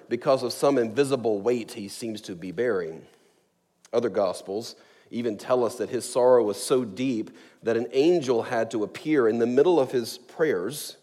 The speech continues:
to serve him, to help him. Um, realize back, way back in Matthew four, that Jesus was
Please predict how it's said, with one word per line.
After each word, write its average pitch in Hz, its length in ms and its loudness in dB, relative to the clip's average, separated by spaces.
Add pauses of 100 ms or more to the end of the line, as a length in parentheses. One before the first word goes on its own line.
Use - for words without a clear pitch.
(420)
to 117 100 -12
serve 151 300 -2
him, 85 180 -8 (320)
to 107 80 -12
help - 280 -4
him. 90 240 -10 (540)
Um, 90 380 -10 (320)
realize 135 360 4
back, 107 440 -6
way 135 160 2
back 127 260 0
in 117 80 -4
Matthew 120 320 -6
four, 110 520 -2 (320)
that 113 180 2
Jesus 120 360 -6
was 107 280 -2